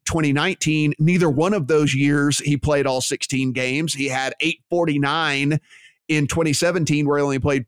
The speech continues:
where he only played in fourteen games, and then in twenty sixteen he had nine hundred three, where he only played in thirteen games. So, you know,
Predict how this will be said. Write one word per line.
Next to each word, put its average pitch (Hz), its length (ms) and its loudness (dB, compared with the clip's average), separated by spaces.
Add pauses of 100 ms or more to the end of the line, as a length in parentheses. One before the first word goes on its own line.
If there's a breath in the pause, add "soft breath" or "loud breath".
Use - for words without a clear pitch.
where 139 220 0
he 139 40 2
only 139 200 0
played 139 340 0
in 135 300 -2
fourteen 139 520 -2
games, 131 420 -2
and 151 260 0
then 165 480 0
in 165 340 0
twenty 175 240 -2
sixteen 147 500 -2
he 156 120 2
had 143 160 -2
nine 160 240 0
hundred 165 260 0
three, 185 180 2
where 185 140 2
he 185 40 0
only 190 140 0
played 196 220 0
in 190 80 -4
thirteen 175 380 -4
games. 98 240 -6
So, 160 180 4 (300 loud breath)
you 170 100 0
know, 147 60 -2